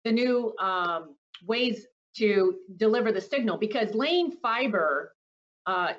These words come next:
is, is, is part of basic, I think that's part of basic infrastructure anymore. It's, it's, it's, it's, uh, anal-, it's, uh, the same as,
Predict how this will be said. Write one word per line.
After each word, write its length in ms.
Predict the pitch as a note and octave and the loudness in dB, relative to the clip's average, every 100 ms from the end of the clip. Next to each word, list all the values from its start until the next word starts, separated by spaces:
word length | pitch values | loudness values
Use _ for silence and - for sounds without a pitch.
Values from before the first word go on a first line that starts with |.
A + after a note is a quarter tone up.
| _ B3+ | _ 0
is, 280 | B3 A3 - | 2 0 0
is, 240 | A3 G#3+ - - _ G#3+ | 0 0 -2 -12 _ -2
is 160 | G#3+ | -2
part 240 | - A#3+ A3 | 0 -2 0
of 120 | G#3 | 0
basic, 520 | A#3 A#3+ G#3 - F#3 - | -2 0 -2 -4 -8 -8
I 140 | F#3+ A3+ | -6 -4
think 180 | A#3+ | -2
that's 180 | G#3+ G3+ | -2 -4
part 200 | - G#3 | -2 0
of 100 | F3+ | 0
basic 340 | G#3 G#3+ F3+ E3 | 2 2 0 0
infrastructure 680 | G#3+ B3 - B3 B3 B3+ | 0 0 -2 -4 -2 -2
anymore. 420 | B3 A#3 B3 C4 | -2 -2 0 2
It's, 220 | G#3 G3 - | 0 -2 -6
it's, 220 | G3 G3 - | -6 -6 -6
it's, 280 | F#3+ A3 - _ - | 0 0 -2 _ -4
it's, 320 | G#3+ G#3+ - | -2 -2 -2
uh, 200 | A3 G#3 - | 0 0 2
anal-, 500 | G#3 G#3 A3 A3 G#3 | 2 2 2 2 2
it's, 420 | G3+ G#3 G3+ - A3 | 2 0 -2 -4 -2
uh, 180 | G#3 G#3 | 0 0
the 100 | G#3 | -2
same 300 | A3+ A3+ A3 | -2 0 0
as, 200 | G3+ | -2